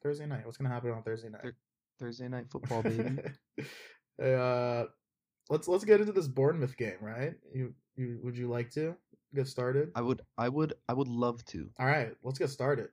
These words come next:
Speaker 1: Uh, so again, as Zach alluded to before, we are still perfect. So obviously we came a-, came away with a win. Um,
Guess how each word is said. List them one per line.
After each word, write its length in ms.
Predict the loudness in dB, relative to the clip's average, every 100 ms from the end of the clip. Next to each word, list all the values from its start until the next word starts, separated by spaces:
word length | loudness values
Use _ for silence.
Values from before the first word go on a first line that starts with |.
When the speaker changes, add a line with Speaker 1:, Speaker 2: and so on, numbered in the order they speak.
| -8
Speaker 1:
Uh, 400 | -6 -2 -2 -4
so 680 | -4 -2 0 0 -2 -4 _ _ _ _ _ _
again, 320 | -6 0 2 2
as 80 |
Zach 460 | 2 2 2 2 -4 _
alluded 300 | 0 2 0 -2
to 300 | -2 -2 -6 -10 -10
before, 580 | -10 -4 -2 -2 -4 -2
we 120 | 4
are 100 | 4
still 240 | 4 0
perfect. 600 | 0 -4 -4 -2 -2 -4 _ -20 _ -14
So 200 | -6 -4
obviously 420 | -2 -4 -4 -4
we 80 | -4
came 260 | -4 -4
a-, 180 | -4 -8 -12
came 240 | -10 -8 -4
away 260 | -4 -2
with 180 | -4 -4
a 40 | -6
win. 380 | -4 -6 -6 -10 _ _ _ _ -8
Um, 520 | -4 -4 -4 -8 -12